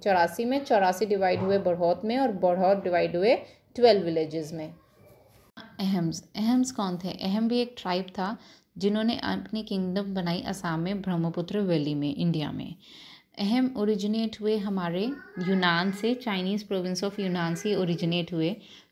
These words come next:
फिर वो इंडिया, इंडो चाइना में आए, माइग्रेट होकर इंडो चाइना में आए और बर्मा, जिसको हम नॉर्दर्न म्यांमार में जो बर्मा है, वहाँ पर रहने लगे। फिर उसके बाद वो दक्षिणी के आसपास वो लोग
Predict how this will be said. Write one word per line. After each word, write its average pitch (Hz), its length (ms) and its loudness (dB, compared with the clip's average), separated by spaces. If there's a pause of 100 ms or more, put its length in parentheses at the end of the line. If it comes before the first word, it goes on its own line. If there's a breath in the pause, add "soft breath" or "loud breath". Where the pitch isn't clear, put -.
फिर 226 140 4
वो 240 100 0
इंडिया, 208 460 0 (180)
इंडो 208 280 0
चाइना 208 380 -4
में 220 280 -2
आए, 214 300 -2
माइग्रेट 175 540 0
होकर 196 180 -4
इंडो 196 260 -2
चाइना 190 320 -4
में 190 160 -2
आए 185 200 -2
और 220 360 -4 (500 loud breath)
बर्मा, 185 480 0
जिसको 196 320 -4
हम 208 100 0
नॉर्दर्न 185 440 2
म्यांमार 175 400 0
में 185 140 -2
जो 180 100 -4
बर्मा 165 300 0
है, 190 180 0
वहाँ 180 280 -2
पर 233 220 -2 (140)
रहने 170 320 0
लगे। 147 360 -2 (560 loud breath)
फिर 226 100 0
उसके 233 200 -4
बाद 226 220 0
वो 247 180 0
दक्षिणी 226 380 0
के 220 100 -4
आसपास 208 420 -4
वो 196 80 0
लोग 226 240 0